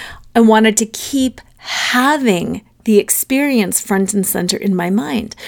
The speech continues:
So things that my husband said or did, things that I said or did, we wouldn't fall into the same habits. We wouldn't fall into the same patterns. So I would intentionally keep the affair front and center,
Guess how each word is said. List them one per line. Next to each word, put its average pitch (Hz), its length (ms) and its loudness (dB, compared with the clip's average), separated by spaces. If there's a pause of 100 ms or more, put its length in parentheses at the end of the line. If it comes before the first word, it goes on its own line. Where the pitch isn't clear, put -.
(320)
So 254 440 4 (100)
things 269 400 2
that - 140 -4
my 220 180 2
husband 202 580 0
said 185 440 2 (120)
or 185 220 2
did, 180 480 0 (240)
things 233 260 4
that 226 240 -2
I 220 240 0
said 185 400 0
or 175 160 0
did, 170 320 -4 (1160)
we 226 260 6
wouldn't 247 320 2
fall 220 240 4
into 208 180 4
the 190 100 -6
same 170 240 -2
habits. - 640 -8 (840)
We 233 180 8
wouldn't 233 320 2
fall 214 240 4
into 196 240 2
the 190 120 -2
same 180 460 -2 (160)
patterns. - 880 -6 (800)
So 262 160 2
I 247 100 6
would 240 120 4
intentionally 247 720 0
keep - 300 -6
the 226 140 0
affair 208 340 2
front 202 340 2
and 196 160 4
center, 262 400 0